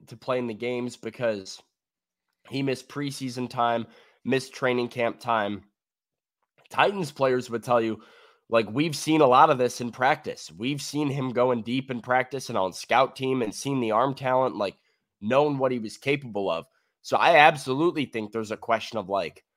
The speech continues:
why the heck did the coaching staff not see what Will Levis could do? Were they blind to it? Did they know about it and they were just too stubborn because of a loyalty to Ryan Tannehill?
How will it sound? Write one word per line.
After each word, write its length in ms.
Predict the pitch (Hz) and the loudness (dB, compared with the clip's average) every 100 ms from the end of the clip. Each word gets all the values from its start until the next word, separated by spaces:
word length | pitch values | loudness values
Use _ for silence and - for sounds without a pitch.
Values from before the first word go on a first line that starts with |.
| _ _ _ _ _ _ - | _ _ _ _ _ _ 0
why 220 | 104 151 | 4 6
the 100 | 151 | 4
heck 220 | 160 151 | 2 -2
did 160 | 175 143 | -4 -2
the 80 | |
coaching 500 | 113 131 170 180 151 | -2 0 0 0 -4
staff 560 | 113 - 95 76 - - _ _ | -4 -4 -4 -4 -10 -18 _ _
not 340 | - 110 107 - | -2 2 2 0
see 460 | - 113 90 78 _ _ _ | -10 -10 -12 -14 _ _ _
what 180 | 104 98 | -2 -2
Will 160 | 110 107 | 0 0
Levis 340 | 98 92 85 | 0 -4 -10
could 220 | - 95 | -14 -14
do? 200 | 87 90 | -12 -12
Were 140 | 82 107 | -8 -4
they 120 | 104 | -4
blind 440 | 82 92 113 151 143 | -6 -6 -2 -2 -2
to 180 | 165 | 0
it? 180 | 180 - _ _ - | 0 -2 _ _ -6
Did 140 | 117 | -2
they 140 | 110 104 | 0 0
know 280 | 98 117 | 4 4
about 300 | 151 147 151 | 8 10 10
it 100 | 165 | 8
and 80 | 131 | 4
they 120 | 120 | 0
were 100 | 123 | 0
just 320 | 117 117 - - | -2 -6 -8 -12
too 160 | 135 | -10
stubborn 640 | 120 - - 120 147 165 151 | -10 -8 2 4 4 2 -2
because 300 | - 131 135 | -4 -6 -6
of 100 | 120 | -4
a 60 | |
loyalty 560 | 107 101 127 139 139 143 | -2 0 0 0 -4 -6
to 80 | 123 | 0
Ryan 340 | 117 120 107 | 2 2 -2
Tannehill? 680 | - 107 120 135 160 165 165 | -6 -4 -2 0 0 0 -2